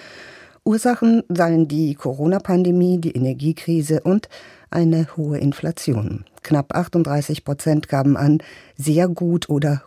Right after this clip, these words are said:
gut mit dem vorhandenen Geld zurechtzukommen. Ein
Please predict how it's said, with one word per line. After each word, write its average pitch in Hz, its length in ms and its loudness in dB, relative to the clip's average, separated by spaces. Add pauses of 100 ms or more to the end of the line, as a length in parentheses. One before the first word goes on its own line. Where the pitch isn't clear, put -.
gut 175 360 -4
mit - 180 -2
dem 123 140 2
vorhandenen 127 580 2
Geld 127 260 0
zurechtzukommen. 131 800 0 (760)
Ein 151 280 4